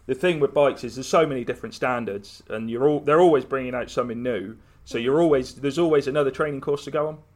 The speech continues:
Speaker 2: Yeah.
Speaker 1: You know, the big one recently in the road stuff is discs.
Speaker 2: Mm.
Speaker 1: Uh, and, and, you know, it, two or three years ago in here,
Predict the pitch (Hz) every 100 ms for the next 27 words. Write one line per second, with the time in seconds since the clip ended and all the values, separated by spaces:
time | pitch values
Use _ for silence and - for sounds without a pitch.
0 | _ 254 254 226 - - - - 107 107
1 | 131 123 113 113 117 120 - 113 110 107
2 | 113 127 127 98 - 104 - 95 - -
3 | - - _ _ - - 240 226 95 92
4 | 92 95 107 107 104 104 107 104 104 _
5 | - 107 113 113 - - 165 135 139 127
6 | 127 123 110 117 117 113 110 131 95 -